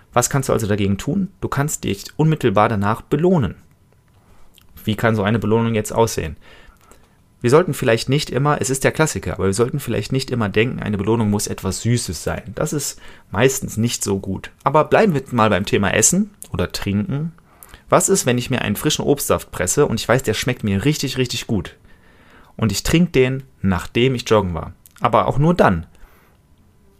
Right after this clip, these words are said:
Dann ist das eine Belohnung, die gesund ist, die mich wirklich befriedigt und die ich jedes Mal mit dieser Gewohnheit verbinden kann. Das wäre eine sehr gute Sache.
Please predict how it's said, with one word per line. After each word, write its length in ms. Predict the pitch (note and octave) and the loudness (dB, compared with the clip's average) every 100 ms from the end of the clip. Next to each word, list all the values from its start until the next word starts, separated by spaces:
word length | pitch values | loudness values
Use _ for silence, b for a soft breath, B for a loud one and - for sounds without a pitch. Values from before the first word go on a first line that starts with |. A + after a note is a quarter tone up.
| _ | _
Dann 180 | - C#3+ | 0 2
ist 120 | E3+ | 2
das 100 | C3 | 0
eine 200 | A#2 A2+ | 2 2
Belohnung, 520 | G2 G#2 G#2+ D3+ E3+ | 2 2 4 6 4
die 140 | - F2+ | 0 -2
gesund 360 | G2+ G#2 A#2 | 0 2 2
ist, 380 | C3+ F3+ - - _ _ b b b b _ | 2 0 -2 -10 _ _ b b b b _
die 60 | A#2 | 0
mich 180 | G#2+ F#2+ | 0 2
wirklich 280 | D3+ - - | 0 0 -6
befriedigt 640 | F#2+ - F3+ D3+ D#3 - | -8 -2 -2 2 0 0
und 320 | - A2 G2+ - - | -2 -2 -2 -10 -6
die 60 | |
ich 120 | A2+ | -4
jedes 260 | - F#3 - | -2 -2 0
Mal 100 | D3+ | -2
mit 100 | C#3+ | -2
dieser 160 | - D3 | 2 2
Gewohnheit 360 | B2+ C#3+ A2+ | 2 -2 -2
verbinden 420 | - F#2+ A2+ - | -2 -2 -2 -4
kann. 260 | - D#2 E2 - _ - | -8 -8 -10 -14 _ -12
Das 160 | - | -2
wäre 100 | G#2+ | 0
eine 140 | G#2+ C3+ | 2 2
sehr 140 | C#3 | 2
gute 200 | C#3 D3 | 2 -2
Sache. 320 | C3 B2+ - | 2 0 0